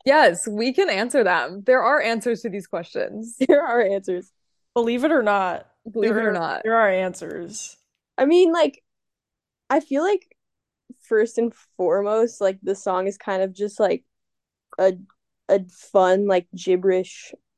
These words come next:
Speaker 2: spew. Like, I don't really think we were, I feel like we've been able to kind of, like, find meaning, like,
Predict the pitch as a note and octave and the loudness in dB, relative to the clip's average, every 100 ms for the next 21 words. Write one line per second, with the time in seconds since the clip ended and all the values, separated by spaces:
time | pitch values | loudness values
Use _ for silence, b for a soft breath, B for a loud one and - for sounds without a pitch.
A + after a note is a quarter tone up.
0 | _ - - - - F#3 F3 E3+ F#3 A3+ | _ -20 -20 -14 -6 2 6 8 8 4
1 | B3+ b b b A3+ G#3 - - F#3 A#3+ | 0 b b b 4 4 0 0 2 2
2 | A#3 B3+ C4+ C4 A3 A3+ A#3 A#3+ G#3+ G3+ | 2 -2 -4 -2 -4 -4 -8 -6 -4 -4
3 | F#3+ F#3 - _ _ D4+ - E4 D#4+ - | -4 -6 -12 _ _ -2 0 -2 -2 -4
4 | G3 G3+ A#3+ - A3+ A3+ G#3 - _ - | -4 -4 -8 -6 -4 -2 -4 -6 _ -4
5 | E3 F3 F#3+ G#3 - - _ _ A#3 A#3 | -2 -2 -4 -6 -10 -14 _ _ 2 4
6 | A#3 A#3+ B3 B3 A3 | 6 6 6 4 2